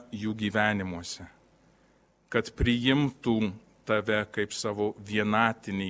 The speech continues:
išganytoją ir viešpatį, ir kad patyrę tavo dvasios įsiliejimą, patirtų giliai šitą šventosios dvasios krikštą,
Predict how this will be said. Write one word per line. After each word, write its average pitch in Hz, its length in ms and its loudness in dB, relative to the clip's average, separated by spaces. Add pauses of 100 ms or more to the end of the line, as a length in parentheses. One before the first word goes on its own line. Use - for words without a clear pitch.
(160)
išganytoją 95 960 -6
ir 85 220 -10
viešpatį, 98 720 -8 (560)
ir 95 120 -10
kad - 200 -4
patyrę 101 640 0 (520)
tavo 110 220 -2
dvasios 104 760 0
įsiliejimą, 98 920 -6 (760)
patirtų 107 460 -2
giliai 101 500 -2 (760)
šitą 104 460 -2 (500)
šventosios 95 800 -4
dvasios 92 580 -2
krikštą, - 540 -8